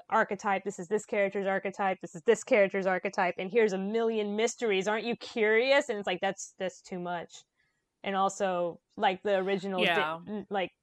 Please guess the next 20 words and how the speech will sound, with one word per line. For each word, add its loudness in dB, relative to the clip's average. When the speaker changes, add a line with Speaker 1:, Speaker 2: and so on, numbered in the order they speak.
Speaker 1:
the 4
original 4
slowly 0
introduced, -2
like -2
you -4
said, 0
like, -2
they -4
just -8
kinda -4
gave -2
a 0
bunch -4
of -4
world-building 0
spoilers -2
all -2
at -8
once, -6